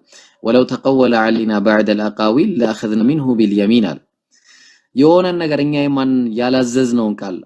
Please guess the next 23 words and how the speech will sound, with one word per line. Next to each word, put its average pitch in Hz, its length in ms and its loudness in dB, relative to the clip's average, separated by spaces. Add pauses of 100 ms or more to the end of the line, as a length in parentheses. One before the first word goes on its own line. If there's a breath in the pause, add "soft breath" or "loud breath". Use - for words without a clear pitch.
አንድን 160 380 2
ነገር 151 260 2
ቢናገር 147 500 0
ኖሮ 180 200 0
በኃይል 160 360 2
በያዝነው 117 400 -2
ነበር 85 240 -12
አለ። 76 140 -20 (200)
በኃይል። 135 340 0 (840)
ስለዚህ 175 280 2 (140)
እዚህ 160 280 -2
ጋር 247 200 2 (560)
ባይብሉ 165 400 2
ላይ 156 160 2
ኢየሱስ 151 360 -2
ምን 147 140 -2
ሲያደርግ 147 340 -2
ታያላችሁ? 170 440 -4
ሲጨምር 135 340 -2
ሲቀነስ 101 360 -8
ታያላችሁ። 135 480 -2 (580 soft breath)
ሌላ 147 200 2
ቦታ 175 180 0